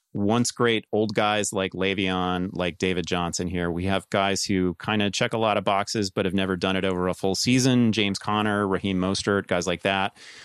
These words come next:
We have at least one pretty buzzy rookie here in Jonathan Taylor. From this, from this vast, kind of horrible, but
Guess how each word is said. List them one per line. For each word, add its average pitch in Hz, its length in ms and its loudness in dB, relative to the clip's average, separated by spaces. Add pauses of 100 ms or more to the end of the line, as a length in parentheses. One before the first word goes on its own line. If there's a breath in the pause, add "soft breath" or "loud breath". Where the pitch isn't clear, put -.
(200 loud breath)
We 107 120 0
have 95 420 0
at 101 160 -2
least 123 400 0
one 117 500 2
pretty 120 240 2
buzzy 113 300 2
rookie 113 280 2
here 110 220 2
in 107 80 2
Jonathan 104 420 0
Taylor. 117 540 2 (340 soft breath)
From 156 360 0
this, 156 360 0 (460)
from 147 220 2
this 143 220 0 (420)
vast, 110 640 0 (180)
kind 123 260 2
of 110 100 0
horrible, 113 560 4
but 110 200 0